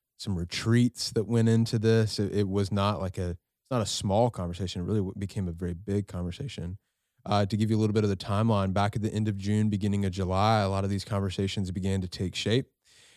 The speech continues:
And there were some decisions made about some, some staff moves and staff, staff leadership empowerment that needed to happen, uh, in order to really move the church into its next phase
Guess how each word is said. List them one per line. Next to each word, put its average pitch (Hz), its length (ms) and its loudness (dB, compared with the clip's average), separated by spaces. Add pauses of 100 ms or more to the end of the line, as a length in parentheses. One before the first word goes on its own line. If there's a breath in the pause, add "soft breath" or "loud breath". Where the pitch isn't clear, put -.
(120)
And 110 280 4
there 101 80 4
were 98 60 2
some 98 160 -2
decisions 117 520 2
made 95 260 2
about 92 380 0
some, 90 340 -2
some 98 180 -6
staff 95 460 0
moves 92 380 2
and 90 120 -2
staff, 90 400 -2 (240)
staff 98 320 -2
leadership 98 520 -2
empowerment 92 680 -2
that 90 100 -4
needed 104 420 2
to 98 80 -2
happen, 92 520 -2 (440 soft breath)
uh, 90 240 2
in 101 120 0
order 92 300 0
to - 160 -8
really 90 220 0
move 90 300 -2
the 92 60 -6
church - 360 -4
into 95 440 -2
its 90 160 -4
next 92 380 -6
phase - 580 -6